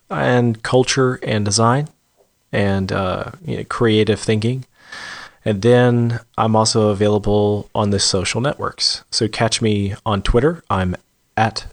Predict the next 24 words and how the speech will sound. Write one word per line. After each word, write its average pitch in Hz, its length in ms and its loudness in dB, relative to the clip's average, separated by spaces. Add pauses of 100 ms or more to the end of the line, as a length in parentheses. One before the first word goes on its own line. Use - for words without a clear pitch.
(140)
Joseph 104 480 -2
Darnell. 95 540 -2 (840)
And 117 380 4
if 113 120 0
you 127 60 4
wanna 123 140 4
catch - 260 -2
me 110 120 2
on 98 120 0
Facebook, 135 560 0 (500)
which - 180 -4
I'm 92 120 -2
not 87 160 -4
really 90 220 -8 (320)
crazy 98 280 -2
about, 98 320 -2 (540)
but 107 120 2
if 101 120 0
you 120 80 4
wanted 139 220 2
to 143 40 -4
catch 135 280 -2
me 131 80 0
there, 107 400 0